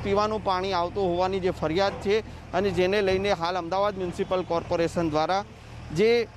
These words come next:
ડ્રેનેજ લાઇન અને પીવાના પાણી લાઇન, લાઇન જે ભળી જાય છે અને તેના કારણે આ પ્રદૂષિત પાણી પીવાનું આવી રહ્યું છે, તો તેને લઈને યુદ્ધના ધોરણે જે છે તે અહીંયા repairing કામની કામગીરી હાથ ધરવામાં આવી છે. અને,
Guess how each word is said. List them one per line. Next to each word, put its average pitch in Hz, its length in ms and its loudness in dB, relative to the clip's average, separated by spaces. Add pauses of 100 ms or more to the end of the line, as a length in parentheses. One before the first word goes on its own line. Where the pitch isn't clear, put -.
(200)
ડ્રેનેજ 208 400 -2
લાઇન 254 260 0
અને 208 420 0
પીવાના 208 380 0
પાણી 196 300 -2
લાઇન, 190 280 -2 (340)
લાઇન 180 280 2
જે 180 100 -2
ભળી 165 300 2
જાય 190 220 0
છે 208 100 -6
અને 196 200 -4
તેના 180 220 -4
કારણે 208 340 -4
આ 240 40 0
પ્રદૂષિત 202 560 -2
પાણી 180 360 0 (320)
પીવાનું 180 400 4
આવી 175 160 0
રહ્યું 185 220 0
છે, 214 200 2 (540)
તો 240 100 4 (100)
તેને 220 240 2
લઈને 240 260 0
યુદ્ધના 208 440 0
ધોરણે 196 460 0
જે 190 140 2
છે 202 260 2 (480)
તે 240 140 2
અહીંયા 196 380 2
repairing 202 480 -2
કામની 185 360 -2
કામગીરી 175 460 0
હાથ 165 200 0
ધરવામાં 170 440 0
આવી 180 160 0
છે. 220 220 0 (480)
અને, 208 400 2